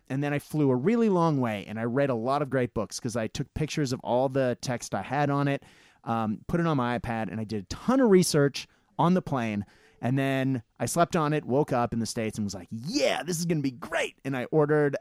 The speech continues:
um, a box of Japanese to arrive back in Melbourne while I was away, and was like, "Yeah, this is, f-, you know, I'm ready to go." And then I spent two weeks in Boston preparing for my sister's wedding, um, having a great time, but it,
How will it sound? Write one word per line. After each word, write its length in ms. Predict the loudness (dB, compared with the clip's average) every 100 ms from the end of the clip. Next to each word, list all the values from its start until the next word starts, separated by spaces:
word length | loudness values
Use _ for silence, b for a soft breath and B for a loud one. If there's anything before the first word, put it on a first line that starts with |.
| -2
um, 280 | -2 -2 -4
a 40 |
box 420 | -2 0 0 -2 -2
of 240 | -2 -2
Japanese 520 | -2 -2 0 0 -2
to 260 | -4 0 0
arrive 520 | 2 0 0 -2 -2
back 280 | -4 -4 -4
in 120 | -2
Melbourne 380 | 0 2 0 0
while 160 | 0 0
I 80 |
was 160 | -2 -4
away, 380 | -2 0 2 2
and 60 |
was 100 | 0
like, 180 | -6 -10
"Yeah, 320 | -4 -2 -2
this 200 | -2 -2 -4
is, 120 | -6
f-, 80 | -10 -6
you 120 | -2
know, 60 | -2
I'm 120 | 0
ready 240 | 2 2
to 80 | 0
go." 460 | 0 0 4 4 2 B B B B B B B
And 220 | -2 2 4
then 340 | 6 6 4 4
I 80 |
spent 340 | 0 2 -2 -2
two 220 | 2 4
weeks 260 | 4 2 2
in 80 |
Boston 600 | 4 4 2 0 -2 -2
preparing 440 | -2 -2 0 0 0
for 120 | -2
my 100 | -2
sister's 360 | -2 -4 -4 -2
wedding, 460 | -2 -2 -4 -6 B _
um, 440 | -6 -4 -2 -2 -4
having 300 | -2 0 0
a 40 | 2
great 240 | 2 2
time, 460 | 2 2 2 2 0 b b b
but 200 | 0 2
it, 120 | 0